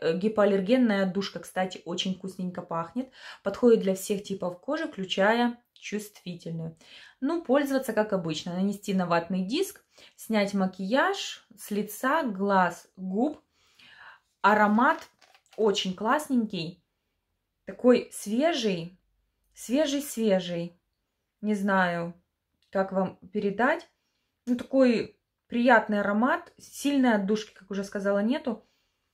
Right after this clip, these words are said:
Как видим, упаковка целая, ну, полная, триста миллилитров. И, как обычно, как новинка в следующего каталога, она будет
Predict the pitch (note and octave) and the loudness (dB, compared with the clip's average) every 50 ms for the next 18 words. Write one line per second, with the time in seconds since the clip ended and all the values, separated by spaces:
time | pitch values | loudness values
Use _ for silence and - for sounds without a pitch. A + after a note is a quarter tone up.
0 | _ _ _ _ _ _ _ _ _ - G3 G3 - G3+ G#3+ A3 G#3 F#3 G3 F3+ | _ _ _ _ _ _ _ _ _ -8 -8 -8 -6 -4 -2 -2 0 0 0 0
1 | F3+ E3+ E3+ _ _ _ _ _ _ _ _ _ _ _ _ _ _ _ _ - | -2 -2 -8 _ _ _ _ _ _ _ _ _ _ _ _ _ _ _ _ -12
2 | G3 F#3+ G#3 G#3 - - A3 G3 F#3+ - - F#3 F3+ F3+ - - - - G3 G3+ | -8 -4 -4 -4 -2 0 0 0 0 -2 -6 -8 -8 -8 -8 -4 2 4 6 6
3 | A#3 B3 C4 C4 C4+ C#4 C#4 C#4+ D4 D4 _ _ _ _ _ _ _ _ _ _ | 6 6 4 2 2 0 -2 -4 -6 -10 _ _ _ _ _ _ _ _ _ _
4 | _ _ - G#3 G#3 F#3+ E3 D#3+ - _ _ _ _ - B3 A#3+ B3 C#4 D4+ D4+ | _ _ -12 -10 -8 -8 -8 -10 -14 _ _ _ _ 2 4 4 4 4 2 0
5 | D4+ D4+ D4+ D4 D4+ D4+ _ _ _ _ _ - _ _ _ - A#3 B3 B3 - | -2 -2 -2 -4 -4 -8 _ _ _ _ _ -20 _ _ _ -4 -2 -2 -2 -2
6 | - A3 G#3 G#3 G#3 G#3+ G3+ G3+ G3+ G3 F#3+ G3+ G#3 A3 - D4 D4+ E4 E4 - | -2 -2 0 2 2 2 2 2 2 0 0 0 -2 -4 -2 -2 -2 -2 -2 -6
7 | - _ _ _ _ _ - - - - - _ _ _ _ _ _ - A3 B3+ | -12 _ _ _ _ _ -20 -20 -20 -20 -20 _ _ _ _ _ _ 2 4 6
8 | B3 A#3 G3 - - A#3+ A3+ A3 A3+ A3 G3 F#3+ G3+ G3 - - - - D4+ D#4 | 6 6 4 4 2 2 2 2 2 2 2 2 0 0 -2 -4 -4 -6 -8 -8
9 | D#4+ F4+ - _ - A3+ A3+ - - A3 A3+ G#3+ G#3+ A3 G#3 F#3+ F#3+ - F3 E3 | -8 -10 -10 _ -4 -4 -4 -2 -2 0 0 2 2 2 2 2 0 0 0 0
10 | D3+ - - - - - - G#3 F#3+ F3+ E3+ F3+ F3+ F3+ - - F3 E3 E3+ E3+ | 0 0 -4 -6 -2 0 2 2 2 0 0 -2 -4 -4 -4 -4 -4 -6 -6 -4
11 | - F3 - G3 F3 E3+ F3 G#3 B3+ B3+ E4 E4 - - - F3+ F#3+ F#3+ G#3+ B3+ | -6 -6 -4 -2 -2 0 2 2 2 2 0 -2 -2 -2 -2 0 2 4 4 4
12 | C4+ A#3 G3 G3+ A3+ A#3 A3+ C#4 C#4 - | 4 2 2 0 0 0 0 0 -4 -4